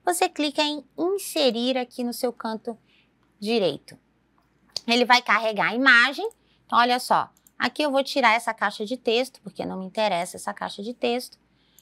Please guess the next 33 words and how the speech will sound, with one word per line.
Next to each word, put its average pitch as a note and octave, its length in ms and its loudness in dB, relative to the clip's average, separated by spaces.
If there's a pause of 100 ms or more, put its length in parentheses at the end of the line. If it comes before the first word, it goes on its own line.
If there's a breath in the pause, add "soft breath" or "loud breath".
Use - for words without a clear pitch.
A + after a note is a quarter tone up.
(460 soft breath)
"Ah, F4 200 4
professora, D4 500 2
a C#4+ 40 0
minha D4+ 140 0
imagem D4 360 0
não D4 80 -2
ficou." B3+ 500 2 (300 soft breath)
Pra F#4 160 8
você A4+ 240 0
editar C#4+ 340 6
qualquer E4 560 2
imagem A3+ 640 2
no, G#3+ 260 -2 (140)
no B3 240 2
Google A#3+ 340 2
Sites, - 640 0 (220)
você B3+ 320 2
clica E4+ 380 -2
sobre D4+ 260 0
ela, A#3+ 260 4
ficou D4+ 320 2
com E4+ 120 -2
a D#4+ 40 2
borda B3 380 4
azulada, A3+ 540 2
você B3 240 -2
tem B3 160 -2
a A3+ 40 -2
opção F#3+ 400 -4
de A#3 320 -4
recortar C#4 720 2
a G3 40 -4
imagem, F#3 600 -6